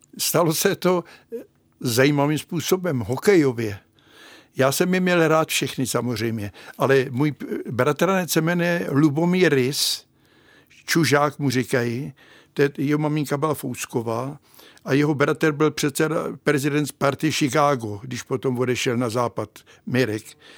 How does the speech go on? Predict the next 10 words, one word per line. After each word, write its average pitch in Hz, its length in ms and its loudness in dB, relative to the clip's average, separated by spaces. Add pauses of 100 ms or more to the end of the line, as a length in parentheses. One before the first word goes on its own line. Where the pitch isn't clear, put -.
(320)
A, 135 300 0 (240)
a 127 80 -10
pak 127 220 -2
byl 147 120 2
ještě 143 240 0
Karel. 127 520 0 (280)
A - 80 0
on 147 220 4
jednou 196 480 2 (160)
se, - 220 -4